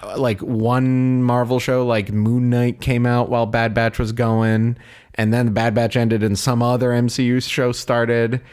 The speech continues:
Speaker 2: And then Book of Boba Fett started
Speaker 1: Okay,
Speaker 2: right after
Speaker 1: so
Speaker 2: that. And I was like, "I'm tired."
Speaker 1: here's the
Speaker 2: And then it
Speaker 1: thing.
Speaker 2: was, there was kind of a break.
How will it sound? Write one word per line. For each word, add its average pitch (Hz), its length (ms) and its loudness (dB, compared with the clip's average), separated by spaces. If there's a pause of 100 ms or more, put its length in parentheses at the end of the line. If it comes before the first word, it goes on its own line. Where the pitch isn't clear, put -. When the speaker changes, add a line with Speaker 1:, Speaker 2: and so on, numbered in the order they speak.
(220)
Speaker 2:
And 117 120 2
then 120 140 2
Book 123 220 -2
of 113 80 0
Boba 113 260 0
Fett 107 240 -2
started 123 260 0
Speaker 1:
Okay, 156 140 2
Speaker 2:
right 104 160 2
after 104 180 0
Speaker 1:
so 107 60 2
Speaker 2:
that. 101 280 -2
And 110 100 -4
I 110 40 2
was 110 140 0
like, 110 200 -2
"I'm 110 140 -10
tired." 104 360 -8
Speaker 1:
here's 202 200 0
the 175 60 0
Speaker 2:
And 131 80 -2
then 147 80 0
it 165 40 2
Speaker 1:
thing. 170 40 0
Speaker 2:
was, 151 160 -2
there 147 100 -2
was 135 100 0
kind 147 180 0
of 147 80 -2
a 165 40 2
break. 127 480 -2